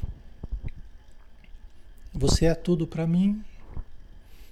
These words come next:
Olha só as frases, né? "Você é tudo pra mim." Será que o outro é tudo pra mim?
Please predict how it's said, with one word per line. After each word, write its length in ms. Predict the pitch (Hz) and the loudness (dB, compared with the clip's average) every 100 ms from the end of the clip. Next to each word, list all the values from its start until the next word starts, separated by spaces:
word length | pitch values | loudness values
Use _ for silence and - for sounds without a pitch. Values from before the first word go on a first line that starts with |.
| - - - - - - - | -18 -18 -18 -18 -18 -16 -2
Olha 200 | 123 170 | 0 0
só 200 | - 170 | -2 -2
as 140 | 160 - | -2 -2
frases, 600 | - 120 110 104 104 120 | 0 2 2 -2 -4 -4
né? 200 | 139 - 123 | -6 -6 -10
"Você 240 | - 143 | -8 -6
é 40 | 143 | -8
tudo 580 | - - 185 151 127 | -8 -2 0 0 -4
pra 220 | 127 135 127 | -6 -6 -4
mim." 160 | 123 123 - - - - | -4 -6 -10 -16 -16 -14
Será 440 | - - 294 277 233 | -12 -6 -4 -2 -4
que 180 | - 127 | -2 0
o 40 | |
outro 320 | 127 180 135 | 0 0 -4
é 40 | 110 | -8
tudo 580 | - 170 175 117 107 107 - - | -4 -2 -2 -4 -6 -10 -16 -16
pra 140 | - 117 | -10 -6
mim? 260 | 123 175 | -4 -4